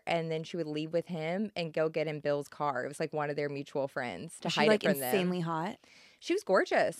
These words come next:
Speaker 2: Wow.
Speaker 1: A gorgeous woman.
Speaker 2: I, I guess, like, I've never seen young, young photos of her.
Speaker 1: Yeah,
Speaker 2: I mean,
Speaker 1: she
Speaker 2: I, I think she's beautiful.
Speaker 1: You can also tell that she has, like, she just has the it factor.
Speaker 2: Little Manic Pixie Dream Girl energy?
Speaker 1: A hundred percent.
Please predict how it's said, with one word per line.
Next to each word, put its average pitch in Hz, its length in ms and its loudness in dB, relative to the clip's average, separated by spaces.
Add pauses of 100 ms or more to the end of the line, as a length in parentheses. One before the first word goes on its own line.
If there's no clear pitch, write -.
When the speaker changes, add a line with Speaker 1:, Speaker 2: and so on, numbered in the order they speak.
Speaker 2:
Wow. 160 280 0
Speaker 1:
A 151 40 -2
gorgeous 240 320 0
woman. 190 440 0
Speaker 2:
I, 226 200 6
I 220 60 4
guess, 277 200 4
like, 294 160 4
I've 202 160 4
never 208 180 2
seen 185 280 0
young, 170 280 0
young 143 220 -2
photos 123 340 -4
of 151 100 -10
her. - 100 -4
Speaker 1:
Yeah, 160 200 6
Speaker 2:
I 170 60 -4
mean, 180 80 2
Speaker 1:
she 175 40 4
Speaker 2:
I, 180 140 6 (240)
I 190 60 -4
think 185 160 -2
she's 156 140 -8
beautiful. - 340 -8
Speaker 1:
You 220 80 0
can 247 140 0
also 202 260 0
tell 156 320 -2
that 147 140 -2
she - 160 -8
has, 156 360 -2
like, 143 240 -2
she - 140 -12
just 240 240 -6
has 285 160 -4 (140)
the 202 80 -2 (120)
it 170 200 0
factor. - 640 -6
Speaker 2:
Little 180 100 2
Manic 165 240 2
Pixie 175 220 -4
Dream 170 180 2
Girl 180 180 4
energy? 190 280 0
Speaker 1:
A 226 40 2
hundred 185 440 -2
percent. 131 540 -6